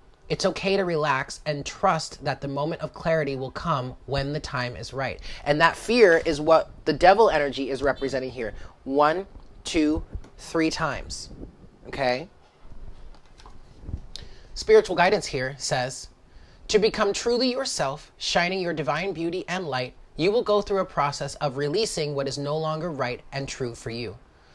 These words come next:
Like the caterpillar who sheds the chrysalis when it is time to emerge as the butterfly, you will let go of the person you once thought you needed to be. This can feel freeing and exciting. It can also seem frightening.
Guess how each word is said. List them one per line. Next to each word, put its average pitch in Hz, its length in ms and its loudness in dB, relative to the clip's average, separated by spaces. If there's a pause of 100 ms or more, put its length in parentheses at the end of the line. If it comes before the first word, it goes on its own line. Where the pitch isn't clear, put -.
(220)
Like 156 240 2
the 214 60 -2
caterpillar 151 600 0
who 135 140 -6
sheds 151 360 -2
the - 100 -4
chrysalis 143 640 -4
when 131 120 -8
it 127 120 -10
is 127 100 -10
time 156 360 -4
to - 140 -4
emerge 139 440 -2
as 131 240 -4
the 143 100 -10
butterfly, 127 600 -4 (320)
you 170 200 0
will 226 240 4
let 196 240 4
go 147 340 -2
of 143 160 -6
the 143 60 -8
person 165 480 -6
you 156 80 -2
once 151 320 -4
thought - 360 -2
you 139 120 -4
needed 127 300 -6
to 120 100 -10
be. 131 300 -10 (500)
This 143 160 2
can 170 480 0
feel 151 260 0
freeing 180 640 -2 (400)
and 151 100 -2
exciting. 156 540 -2 (460)
It 165 80 0
can 180 120 2
also 208 280 4
seem 160 300 -2
frightening. 208 560 -2